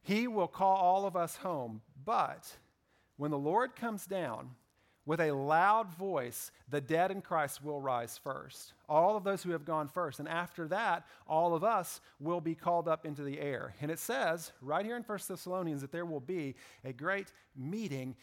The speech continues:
in the air. And I love this word picture because that phrase, "meeting in the air," it actually only happens, it only occurs two other times in this form in the New Testament.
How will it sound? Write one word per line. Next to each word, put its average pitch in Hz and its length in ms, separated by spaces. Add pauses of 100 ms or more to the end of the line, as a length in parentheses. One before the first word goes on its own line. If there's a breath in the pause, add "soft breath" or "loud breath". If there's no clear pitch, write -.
(140 soft breath)
in 143 360 (200)
the 123 160
air. 127 380 (720)
And 185 100
I 170 60
love 196 520
this 180 240
word 190 240
picture 131 480 (340 loud breath)
because 165 280
that 202 160
phrase, 233 400
"meeting 196 340
in 185 120
the 175 140
air," 175 220
it 160 80
actually 208 400
only 185 240
happens, 156 500
it 175 60
only 226 220
occurs 185 420 (220 loud breath)
two 233 160
other 226 180
times 165 480
in 156 200
this 165 220
form 131 440 (320 loud breath)
in 160 120
the 160 80
New 156 140
Testament. 143 580